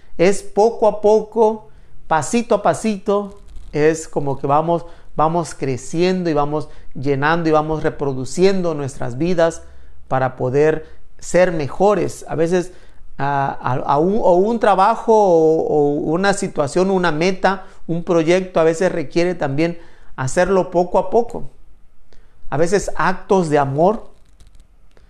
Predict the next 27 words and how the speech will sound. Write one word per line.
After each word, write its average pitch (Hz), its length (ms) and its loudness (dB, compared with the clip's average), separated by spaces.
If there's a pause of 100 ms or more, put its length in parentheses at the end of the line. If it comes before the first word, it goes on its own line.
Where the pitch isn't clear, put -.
(460)
a - 80 -8
veces 156 240 0
son 185 380 0 (100)
cositas 180 560 -2
pequeñas 180 640 -2
que 151 80 -4
hacemos, 175 480 -2 (240)
pero 135 240 -2
que 135 100 -4
vale 151 260 2
la 165 200 0
pena 170 300 -2
perseverar. 120 580 -6 (800)
Así 139 180 0
que 214 100 4
quiero 226 320 0
contarles 180 520 0
esta 190 240 2
historia, 196 440 0 (840)
este, 131 800 -6
que 135 100 -8
nos 131 180 -6
recuerda 165 520 2
a 139 80 2
eso. 139 220 -2
Se 147 140 -4
llama 156 340 -2